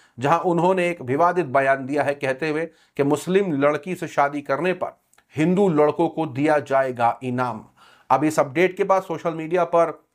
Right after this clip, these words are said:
एक तरफ तो लोग ये भी कह रहे थे कि ऑफर अच्छा है, तो दूसरी तरफ लोगों ने आलोचना भी करी। यूजर का कहना है कि लगता है कि ये लोग देश को शांत नहीं रहने देंगे,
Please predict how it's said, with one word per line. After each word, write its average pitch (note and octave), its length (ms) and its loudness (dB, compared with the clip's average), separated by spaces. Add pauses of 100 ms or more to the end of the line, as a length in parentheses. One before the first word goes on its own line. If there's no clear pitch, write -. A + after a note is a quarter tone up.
एक F3 240 -2
तरफ E3+ 280 2
तो E3+ 60 -2
लोग D#3+ 300 -2
ये E3+ 100 2
भी F#3 120 0
कह F3+ 180 0
रहे E3 260 2
थे E3 180 -6
कि D#3+ 100 -4
ऑफर D3+ 300 2
अच्छा C#3+ 320 0
है, B2+ 160 -4 (300)
तो C3 80 -6
दूसरी F#3+ 280 2
तरफ F3 220 2
लोगों E3 320 0
ने D#3+ 80 -4
आलोचना D3 420 -2
भी B2+ 140 -8
करी। G#2+ 220 -8
यूजर D#3+ 380 2
का F3+ 120 0
कहना E3+ 300 0
है D#3+ 200 -2
कि E3+ 120 -8
लगता C#3+ 380 0
है F3 300 0 (260)
कि E3 60 -2
ये D#3 180 0
लोग E3 460 2
देश D3+ 420 -4
को D#3 420 -6 (380)
शांत F3+ 320 2
नहीं D3+ 340 0
रहने C#3+ 260 0
देंगे, B2+ 320 -4